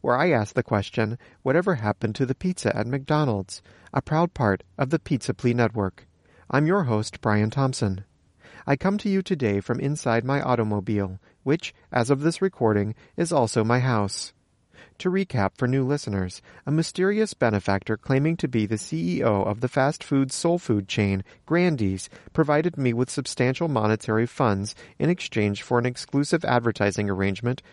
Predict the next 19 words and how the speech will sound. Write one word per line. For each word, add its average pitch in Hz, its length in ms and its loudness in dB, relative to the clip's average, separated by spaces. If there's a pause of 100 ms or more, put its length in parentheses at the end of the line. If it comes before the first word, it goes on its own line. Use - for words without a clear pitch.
(120)
with 170 180 0
said 98 280 0
restaurant. 104 600 0 (540)
However, 127 460 2 (240)
a 139 80 2
series 196 460 0
of 170 80 0
events 113 480 0
led 120 200 0
to 160 100 0
the 156 100 2
revelation 113 680 0 (260)
that 135 120 0
this 180 180 0
benefactor 113 640 0
was 123 220 -2
not, 131 320 0
in 160 160 0
fact, 98 380 -2